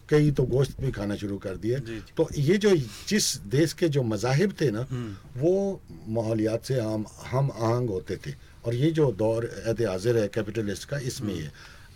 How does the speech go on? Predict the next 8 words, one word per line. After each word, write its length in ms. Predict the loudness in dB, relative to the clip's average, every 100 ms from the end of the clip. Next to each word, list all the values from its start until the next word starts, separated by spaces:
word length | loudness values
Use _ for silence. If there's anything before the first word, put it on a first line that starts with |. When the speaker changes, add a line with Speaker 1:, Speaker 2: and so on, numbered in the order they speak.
| -8 0 2
Speaker 1:
अब 260 | 2 4
बड़ा 300 | 4 4 2 -2
अच-, 360 | -4 -2 -6 -2
अहम 280 | 2 4 4
पहलू 380 | 4 6 8 6
आपने 320 | 4 2 2
जो 180 | 2 0
दूसरा 540 | 0 0 2 2 0